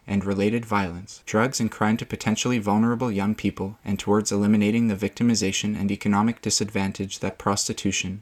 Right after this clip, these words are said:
and especially street soliciting, represents for women. I do not share the view that the legislative objective can be characterized so broadly. In prohibiting sales of sexual services in public, the legislation does not attempt, at least in any direct manner,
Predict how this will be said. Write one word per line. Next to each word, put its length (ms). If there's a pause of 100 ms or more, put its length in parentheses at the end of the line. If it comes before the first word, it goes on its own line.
and 160
especially 520
street 320
soliciting, 720
represents 540
for 160
women. 400 (280)
I 120
do 140
not 200
share 240
the 100
view 220
that 160
the 100
legislative 600
objective 520
can 140
be 80
characterized 720
so 140
broadly. 560 (240)
In 140
prohibiting 440
sales 380
of 80
sexual 420
services 560
in 100
public, 580
the 100
legislation 640
does 180
not 160
attempt, 460 (100)
at 100
least 300
in 80
any 160
direct 440
manner, 360